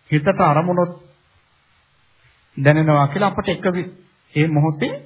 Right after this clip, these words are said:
සියල්ල එකම මොහොතේ සිද්ධ වෙනවා කියලා තමයි තේරෙන්නේ.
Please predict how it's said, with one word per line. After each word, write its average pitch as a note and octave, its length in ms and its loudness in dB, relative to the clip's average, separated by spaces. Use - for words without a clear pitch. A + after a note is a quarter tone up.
සියල්ල F3 560 0
එකම A3+ 560 -2
මොහොතේ G3+ 360 -4
සිද්ධ F#3 240 -10
වෙනවා F#3 400 -2
කියලා F3 200 -10
තමයි A3 200 -8
තේරෙන්නේ. A2+ 500 -8